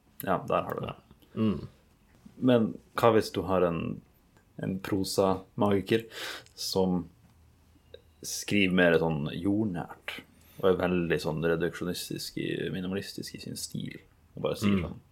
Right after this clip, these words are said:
Speaker 1: diktene sier, "Jeg sto opp i dag, det var ganske OK, så la jeg meg." Altså, det var, oh, det var et veldig konkret dikt.
Speaker 2: Mm.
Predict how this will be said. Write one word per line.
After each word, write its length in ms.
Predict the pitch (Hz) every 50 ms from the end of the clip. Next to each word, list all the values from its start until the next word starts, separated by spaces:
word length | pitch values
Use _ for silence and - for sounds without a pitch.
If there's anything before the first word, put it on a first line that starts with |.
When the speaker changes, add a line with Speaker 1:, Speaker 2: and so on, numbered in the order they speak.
| - - - - - - - _ - -
Speaker 1:
diktene 420 | - - - - 90 87 82 80
sier, 280 | 80 82 80 - - 80 - - _ _ - - - _ _ _ _ _ _ -
"Jeg 240 | - 90 85 85 -
sto 220 | - - 104 95
opp 160 | 90 - -
i 80 | 92 82
dag, 320 | 82 - - - - - - - - - - _ _ _ _ _ _ _ _ _ _ _ _ _
det 120 | - 87 85
var 240 | 82 82 80 - - - - - _ - _ -
ganske 280 | - - - - - -
OK, 500 | 50 - - - 87 85 - - - - _ _ _ - - - - - - -
så 200 | - - - 87
la 180 | - 85 80 78
jeg 100 | - -
meg." 160 | - - - - - - - -
Altså, 260 | - 98 90 98 98 92
det 100 | 87 90
var, 140 | 87 80 82
oh, 320 | 92 98 110 110 101 90 90
det 100 | 92 101
var 160 | 98 92 87
et 220 | 80 - - - - _ - - - - - - - - - _ _ _ _ -
veldig 280 | 110 110 113 107 98 -
konkret 520 | - 92 - - - 110 110 - - - - - - - - - -
dikt. 640 | - 110 120 120 - - - - - - - - - - _ _ _ _ _ -
Speaker 2:
Mm. 560 | 110 107 107 104 98 90 85 82 76 87